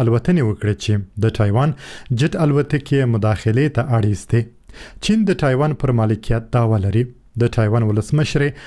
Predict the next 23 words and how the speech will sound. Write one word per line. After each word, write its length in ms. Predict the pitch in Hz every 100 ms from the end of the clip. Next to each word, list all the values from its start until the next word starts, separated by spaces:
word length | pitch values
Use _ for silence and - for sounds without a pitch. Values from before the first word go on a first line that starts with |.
| - -
څای 160 | 151 147 160 143
اینګ 120 | 143 127
وین 160 | 151 160 - - - -
د 80 | 135 151
یکشنبې 340 | 160 156 151 139
په 80 |
ورځ 180 | 143 147 135
وویل، 260 | 139 139 143 - - - 139
دا 60 | 160 170
پیښه 260 | 180 185 139
د 80 | 135
چین 260 | - 165 147
د 100 | 143
حکومت 440 | 151 147 143 151 151
واقعي 420 | 120 117 - 123 135
تصویر 460 | 117 110 135 180 185 -
خلکو 260 | 165 147 104 98
ته 40 | -
ښیي. 240 | 104 113 - - - - -
هغې 200 | 151 185 185
پیکینګ 340 | 147 139 165 160
د 40 | 139 139
ټولې 220 | 175 160